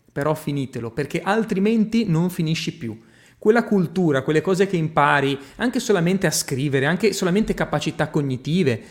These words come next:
no? Eh, di, di, mm, di interpretazione, eh, saper ragionare, saper pensare, cultura generale, saper scrivere bene, sono cose che non impari più, eh.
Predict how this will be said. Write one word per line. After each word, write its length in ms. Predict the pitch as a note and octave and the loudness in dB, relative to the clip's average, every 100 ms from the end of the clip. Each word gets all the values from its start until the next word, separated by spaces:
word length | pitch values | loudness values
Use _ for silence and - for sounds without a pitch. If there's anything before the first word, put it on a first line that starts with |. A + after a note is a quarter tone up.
| - _ | -20 _
no? 320 | C#3 D3 D#3+ | -2 0 0
Eh, 200 | C#3 C3 | 0 -2
di, 160 | A#2+ C#3+ | -4 -4
di, 260 | C#3+ C#3+ C3+ | -4 -2 -2
mm, 260 | C3+ C3 | -4 -6
di 160 | B2 E3+ | -2 0
interpretazione, 1120 | F3 E3+ E3+ D#3+ D3+ - D3 F3+ G3+ C#3+ B2+ - - - | 2 2 0 -2 -2 -2 2 2 2 0 -2 -10 -20 -16
eh, 160 | - | -6
saper 340 | - E3+ F3+ E3+ | -2 2 2 2
ragionare, 480 | E3 D#3 D#3+ G#3 | 2 4 4 4
saper 320 | - D#3+ E3 D#3+ | 2 2 0 2
pensare, 840 | D#3 C#3+ E3 F#3+ F3 E3 D#3+ - - | -2 0 0 0 0 0 -4 -12 -2
cultura 500 | G#3 F3+ G#3+ G3+ F3 | 0 2 4 4 4
generale, 640 | D#3 D3 D3 E3+ D#3+ C#3 C#3 - - | 2 0 2 4 4 0 -4 -12 -6
saper 340 | - F3+ F3 | -4 0 0
scrivere 520 | - - G3+ F#3 E3 | 0 0 2 4 2
bene, 440 | D3 D#3+ C#3+ C#3 C3+ - _ _ _ | 2 0 0 -4 -6 -14 _ _ _
sono 240 | - A3 A#3 | -6 -2 0
cose 180 | B3 G3+ | 0 0
che 60 | |
non 120 | E3 E3 | 0 0
impari 240 | F#3+ D3 | 0 -2
più, 200 | E3 C#3+ | -2 -2
eh. 140 | A2+ | -4